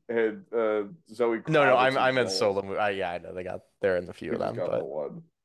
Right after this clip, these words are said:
Speaker 2: yeah,
Speaker 1: I
Speaker 2: the
Speaker 1: just
Speaker 2: one
Speaker 1: got
Speaker 2: solo
Speaker 1: it.
Speaker 2: movie's terrible. Um, yeah, so, like,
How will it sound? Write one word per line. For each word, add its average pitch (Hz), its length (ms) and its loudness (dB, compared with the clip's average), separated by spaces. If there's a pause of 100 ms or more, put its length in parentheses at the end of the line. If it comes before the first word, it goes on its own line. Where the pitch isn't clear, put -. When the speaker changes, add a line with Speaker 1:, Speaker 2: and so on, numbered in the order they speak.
(140)
Speaker 2:
yeah, 104 280 0
Speaker 1:
I 104 60 -4
Speaker 2:
the - 80 -6
Speaker 1:
just - 20 -4
Speaker 2:
one 98 140 0
Speaker 1:
got - 20 -12
Speaker 2:
solo - 260 -4
Speaker 1:
it. - 20 -4
Speaker 2:
movie's 120 320 -8
terrible. 127 480 -4 (720)
Um, 117 600 2 (1500)
yeah, 127 300 4
so, 147 240 4
like, 147 280 4